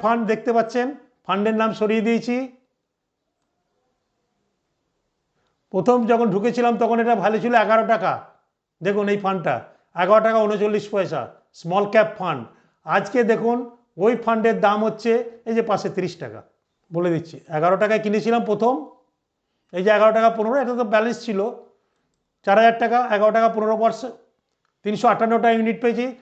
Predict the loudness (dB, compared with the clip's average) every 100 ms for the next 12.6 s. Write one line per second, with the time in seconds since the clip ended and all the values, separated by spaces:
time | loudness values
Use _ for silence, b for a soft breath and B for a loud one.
0 | _ _ 0 2 2 0 -2 -2 -6 -8
1 | -8 -8 -10 -10 -16 -20 -2 2 4 4
2 | 2 0 -4 -8 -8 -10 _ _ _ _
3 | _ _ -14 0 4 4 4 4 2 0
4 | -12 _ _ _ _ _ _ _ _ -2
5 | 0 2 0 0 0 2 2 0 -4 -6
6 | -4 -6 -4 -6 -8 -10 -14 -20 -20 _
7 | _ _ _ _ _ _ _ _ -2 0
8 | 0 -4 -8 _ _ -2 2 2 2 -2
9 | -4 -4 -6 -10 _ _ _ _ _ _
10 | -8 -2 0 0 0 0 0 0 -2 -2
11 | -4 -14 _ _ _ _ _ _ _ _
12 | _ _ _ -2 -2